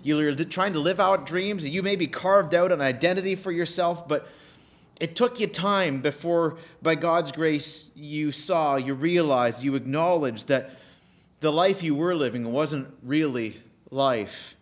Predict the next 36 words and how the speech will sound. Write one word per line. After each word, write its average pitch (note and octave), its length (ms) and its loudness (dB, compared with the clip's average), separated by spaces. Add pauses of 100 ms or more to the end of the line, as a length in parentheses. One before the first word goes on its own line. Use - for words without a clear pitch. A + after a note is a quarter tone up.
(380)
For D#3+ 120 -6
some E3+ 260 2
of C3 140 -2
you, D3+ 140 -2
you C#3 280 0
encountered C#3 540 -4
the C3+ 80 -6
problem C#3 420 -4
of A#2 200 -6
guilt, C#3 420 -6 (720)
and D3+ 160 -4
when D#3 180 -2
you D#3 80 -2
met D#3 380 -2
Jesus, C#3 560 -4
you B2+ 80 -4
found A#2+ 460 -4
peace. G#2+ 600 -14 (480)
For E3 140 -4
some F3+ 260 4
of C#3+ 120 -2
you, E3+ 240 -2 (400)
you, D3+ 420 0
you D#3 540 -2
realized D3 720 0
that D3 120 -4
you E3 180 -4
were F3+ 100 0
being D#3+ 380 -2
oppressed D#3 580 -4
by D3 160 0
a C#3 120 0
merciless D#3 720 -4
master. C#3 540 -4
You C#3 140 -4
see, - 360 -4